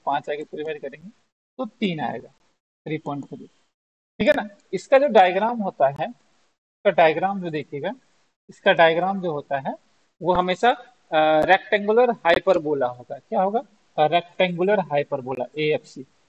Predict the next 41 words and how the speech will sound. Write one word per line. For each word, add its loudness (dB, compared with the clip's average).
कभी 4
भी -4
एएफ़सी 6
ज़ीरो 0
नहीं -6
हो -14
सकता। -12
क्यों -2
नहीं 0
हो 2
सकता, -4
क्योंकि 4
देखिए 0
टीएफ़सी 2
कुछ -8
ना -4
कुछ -6
तो 2
रहेगा, 2
चाहे 6
कितना 2
भी 4
यूनिट 0
से 2
आप 6
divide 4
कीजिए, -6
करोड़ों 8
unit 2
से -2
divide 4
कर 2
दीजिए, -12
तो -2
भी 0
कुछ -8
ना -2
कुछ -8
उसकी -6
value 6
आएगी। 4